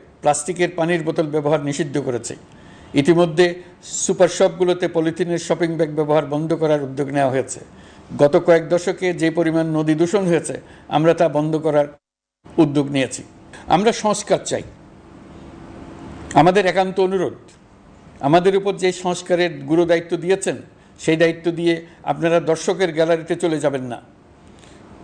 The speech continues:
আপনারা আমাদের সঙ্গে থাকুন, আমরা একসঙ্গে সংস্কার করব। এটা আমাদের সবার দায়িত্ব। আপনারা নিজ নিজ জগতে সংস্কার আনুন। একটা জাতির সংস্কার শুধু সরকারের সংস্কার হলে হয় না। আপনি ব্যবসায়ী হলে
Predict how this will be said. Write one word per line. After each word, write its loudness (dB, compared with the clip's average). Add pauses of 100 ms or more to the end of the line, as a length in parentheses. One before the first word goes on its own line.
(160)
আপনারা 4 (200)
আমাদের 2
সঙ্গে 0
থাকুন, 0 (840)
আমরা 6
একসঙ্গে 0
সংস্কার -2
করব। -6 (460)
এটা 4
আমাদের 2
সবার 2
দায়িত্ব। -6 (440)
আপনারা 4
নিজ -2
নিজ -2
জগতে 0
সংস্কার 0
আনুন। -2 (500)
একটা 2
জাতির 2
সংস্কার -2
শুধু 0
সরকারের 0
সংস্কার -2 (200)
হলে 4
হয় 2
না। -8 (600)
আপনি 2
ব্যবসায়ী 4
হলে 0